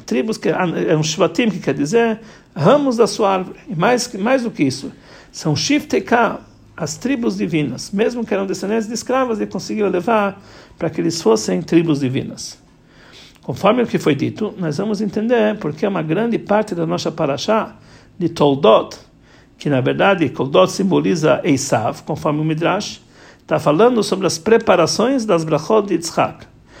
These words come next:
e até as brachot na prática, que aqui também se expressa o trabalho de Yitzhak em relação a Esav.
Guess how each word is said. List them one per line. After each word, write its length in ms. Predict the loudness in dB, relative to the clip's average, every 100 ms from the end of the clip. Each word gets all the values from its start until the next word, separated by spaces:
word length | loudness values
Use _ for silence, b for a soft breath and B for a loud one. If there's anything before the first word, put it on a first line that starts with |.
| B B
e 40 | -4
até 280 | 2 4
as 140 | 4 2
brachot 460 | -2 0 2 2
na 100 | 0
prática, 480 | 0 2 0 -2 -10 -16 -20 b b b b
que 120 | -2 -2
aqui 220 | 0 0
também 340 | 2 2 2
se 140 | 0 -2
expressa 480 | -4 2 2 2 -2
o 40 |
trabalho 360 | -4 0 2 2
de 60 |
Yitzhak 440 | -2 0 0 0 0
em 40 |
relação 400 | 0 0 0 -2
a 80 | 0
Esav. 360 | -2 0 -2